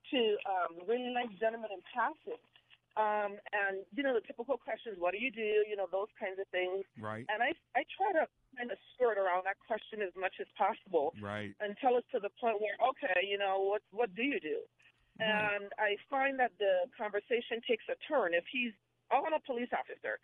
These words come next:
Speaker 2: Mm-hmm.
Speaker 1: and everything's great, "Oh, I like to," you know, we have things in common and,
Speaker 2: Right.
Speaker 1: um, background and all kinds of stuff. But then when it's like,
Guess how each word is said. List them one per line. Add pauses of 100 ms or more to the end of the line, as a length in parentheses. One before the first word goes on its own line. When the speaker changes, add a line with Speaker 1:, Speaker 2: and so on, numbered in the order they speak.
(180)
Speaker 2:
Mm-hmm.
Speaker 1:
and
everything's
great,
"Oh,
I
like
to,"
you
know,
we
have
things
in
common
and,
Speaker 2:
Right. (240)
Speaker 1:
um, (260)
background
and
all
kinds
of
stuff.
But
then
when
it's
like,